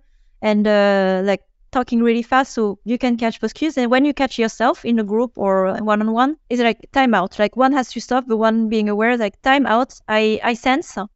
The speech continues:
So it's good to say, "I sense," so "I perceive." "I have the impression," so not to say, "We are emotional here." Again, moving away from judgment. "I have the impression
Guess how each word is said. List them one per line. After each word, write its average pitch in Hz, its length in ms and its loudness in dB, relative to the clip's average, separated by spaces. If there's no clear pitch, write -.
So 226 160 0
it's 226 160 0
good - 180 -4
to - 140 -8
say, 226 200 -2
"I 226 120 2
sense," 233 320 -4
so 220 120 -2
"I 208 120 2
perceive." 262 500 -4
"I 233 100 2
have 269 200 2
the 226 80 0
impression," 247 500 0
so 220 180 -2
not 226 220 -2
to 220 100 -8
say, 214 300 -2
"We 233 160 2
are 233 140 6
emotional 247 480 0
here." 247 260 2
Again, 220 400 0
moving 233 300 2
away 226 200 2
from 220 220 -2
judgment. 240 420 -4
"I 277 480 2
have 240 200 2
the 247 80 2
impression 247 580 0